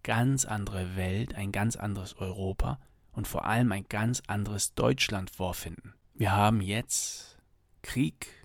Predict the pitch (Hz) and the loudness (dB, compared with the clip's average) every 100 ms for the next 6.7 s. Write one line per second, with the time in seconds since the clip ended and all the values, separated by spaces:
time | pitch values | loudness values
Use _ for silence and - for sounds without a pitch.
0 | - 110 110 - 117 98 78 - _ _ | -6 -4 -2 0 0 0 -6 -14 _ _
1 | 107 95 110 107 101 95 _ - 104 - | -4 0 2 4 2 0 _ -4 -4 -4
2 | - - - 104 123 120 82 - 90 90 | -10 -10 0 8 10 8 6 -2 -6 -4
3 | 104 107 - 95 95 104 98 90 90 85 | -4 -4 -4 -6 -2 0 0 -2 -6 -8
4 | 82 - _ - 92 90 92 87 85 92 | -10 -16 _ -12 -10 -10 -12 -12 -10 -8
5 | - 95 87 - - _ - - - - | -8 -10 -10 -14 -18 _ -16 -2 -2 0
6 | 131 139 127 - 92 87 104 | 2 4 2 -4 -8 -6 -6